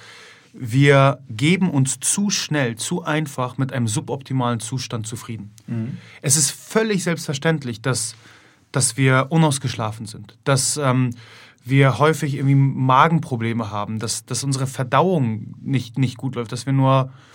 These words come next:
Speaker 1: zwei-, dreimal die Woche auf, auf Toilette gehen und nicht, wie es sein sollte, mindestens einmal am Tag.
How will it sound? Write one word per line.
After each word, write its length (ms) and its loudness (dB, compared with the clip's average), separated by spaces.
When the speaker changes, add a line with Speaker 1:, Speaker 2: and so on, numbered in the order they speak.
Speaker 1:
zwei-, 400 2
dreimal 400 2
die 140 -4
Woche 480 0
auf, 180 -4
auf 160 -8
Toilette 380 -4
gehen 220 -12
und 200 2
nicht, 380 0
wie 140 0
es 200 -4
sein 340 0
sollte, 260 -2
mindestens 560 0
einmal 300 -6
am 120 -8
Tag. 380 -8